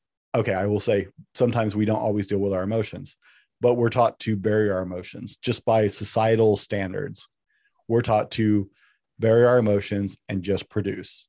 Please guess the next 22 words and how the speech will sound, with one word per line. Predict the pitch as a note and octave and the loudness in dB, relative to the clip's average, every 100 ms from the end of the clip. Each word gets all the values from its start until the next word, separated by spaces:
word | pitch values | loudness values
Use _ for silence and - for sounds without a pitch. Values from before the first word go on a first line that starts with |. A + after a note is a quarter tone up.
| _ | _
That's | F#2+ F#2 | -10 -4
our | F#2+ | -4
job. | F#2 G2 F2 - | -2 -2 -2 -6
Our | - G2+ | -6 -2
job | G2+ G2 | 0 0
is | G2 | -2
to | - | -6
produce. | G#2 - G2+ G2 - | -4 -2 -2 -4 -6
Our | |
job | F2 G2 | -4 -4
is | F#2 | -4
to | - | -4
go | F#2 G#2+ | 0 2
to | |
work | A2+ G#2 G2+ - _ - _ _ | 4 4 2 -2 _ -20 _ _
and | G#2+ | -6
provide | G2+ G#2+ G#2 G2 G2 | -2 0 0 0 -4
and | - G2 | -8 -6
produce, | A2 G2 F#2+ F2+ | -4 -2 -2 -4
and | F#2+ | -6
that's | F#2 E2 | -8 -6
it. | C#2 - | -8 -8